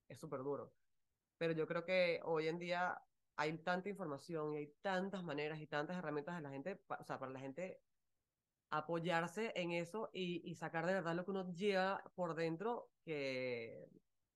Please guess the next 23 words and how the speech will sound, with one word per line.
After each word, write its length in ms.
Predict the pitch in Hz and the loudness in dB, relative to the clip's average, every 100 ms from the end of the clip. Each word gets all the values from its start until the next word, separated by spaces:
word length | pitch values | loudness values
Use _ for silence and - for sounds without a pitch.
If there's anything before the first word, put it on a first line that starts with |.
| _ _ _ _ _ _ _ - | _ _ _ _ _ _ _ -4
yo 120 | 151 | -2
creo 100 | 147 | 0
que 100 | 170 | 2
me, 200 | 185 170 | 2 2
me 160 | 165 165 | 2 0
tocó, 340 | 160 160 147 | 0 -2 -2
me 120 | 160 | -4
tocó 200 | 156 160 | -2 -4
un 40 | 156 | -4
poco 180 | 185 180 | -4 -4
fácil 560 | - 156 131 151 147 143 | 2 2 2 -4 -4 -4
a 100 | 135 | -4
mí, 420 | 135 131 147 147 _ _ _ _ - | -2 -2 -6 -8 _ _ _ _ -8
no 280 | 151 147 143 | -2 2 4
voy 140 | 151 | 2
a 80 | 160 | 0
decir 240 | - 139 135 151 | -2 -4 -6 -6
la, 420 | 170 156 - 139 147 | -4 -2 -4 -6 -4
mentiras, 420 | 151 143 165 190 | -4 -4 -2 0
me 100 | 160 | 0
tocó 200 | 147 151 | -2 -2
fácil 280 | 180 196 208 | -2 -2 -2
porque 420 | 165 156 147 | -4 -4 -4